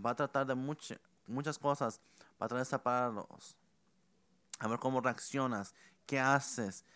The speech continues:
Y algunos de ustedes van a ser vigi-, vigilantes y no va a funcionar. Y eso va a mover rápidamente sobre eso.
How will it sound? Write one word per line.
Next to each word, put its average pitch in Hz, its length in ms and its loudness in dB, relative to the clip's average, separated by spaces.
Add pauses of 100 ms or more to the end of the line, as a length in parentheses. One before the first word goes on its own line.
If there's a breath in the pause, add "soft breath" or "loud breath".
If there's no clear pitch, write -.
(480 soft breath)
Y 120 120 0
algunos 139 360 0
de 139 60 -2
ustedes 131 320 0
van 131 100 2
a 131 60 0
ser 135 160 0
vigi-, 113 340 -10
vigilantes 120 540 -4
y 90 80 -4
no 120 120 2
va 139 80 6
a 139 40 0
funcionar. 113 560 -4 (360 soft breath)
Y 117 120 -4
eso 123 160 0
va 131 40 4
a 135 40 2
mover 139 260 2
rápidamente 131 640 0
sobre 117 300 0
eso. 104 260 -4